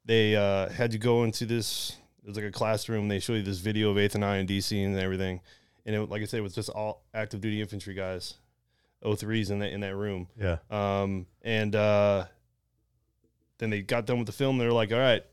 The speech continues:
Speaker 1: if you're interested in this, stay here. If not, get the F out."
Speaker 2: Right.
Speaker 1: And it's like, "All right." And me and maybe eight, nine other guys stayed in.
Speaker 2: Yeah.
Speaker 1: And then we had to take a psych test after that.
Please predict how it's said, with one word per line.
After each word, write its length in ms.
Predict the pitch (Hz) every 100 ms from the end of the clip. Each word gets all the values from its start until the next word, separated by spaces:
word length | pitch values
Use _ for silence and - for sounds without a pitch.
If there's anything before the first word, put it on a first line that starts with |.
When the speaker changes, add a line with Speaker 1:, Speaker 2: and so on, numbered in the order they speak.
| _ _ -
Speaker 1:
if 180 | 113
you're 200 | 117 117 101 - _
interested 500 | 147 170 135 113 123
in 120 | 110
this, 380 | 113 127 - - - _ _ _ _ _ _
stay 240 | - 127
here. 180 | 120 117
If 120 | 104
not, 280 | 120 127 120 _ _ _ _ _ _
get 120 | 113 110
the 100 | 110
F 140 | 104
out." 280 | 107 95 - -
Speaker 2:
Right. 260 | 107 92 - _ _ _
Speaker 1:
And 100 | 101
it's 100 | 98
like, 180 | 92 - - _
"All 80 | -
right." 260 | 123 104 123 _
And 440 | - 104 104 101 98
me 240 | 117 120
and 200 | 117 113
maybe 560 | 110 110 110 110 107 101 _ _ _ _ _ -
eight, 180 | 113 117
nine 200 | 117 120
other 180 | 113
guys 260 | 104 113 113
stayed 240 | - 123 123
in. 240 | 143 165 -
Speaker 2:
Yeah. 220 | 104 87 - _ _ -
Speaker 1:
And 140 | 120
then 160 | 123 117
we 80 |
had 100 | 120
to 80 | 113
take 200 | 104 123
a 80 | 110
psych 280 | - 135 135
test 280 | 131 120 123
after 240 | 120 113
that. 280 | 101 98 101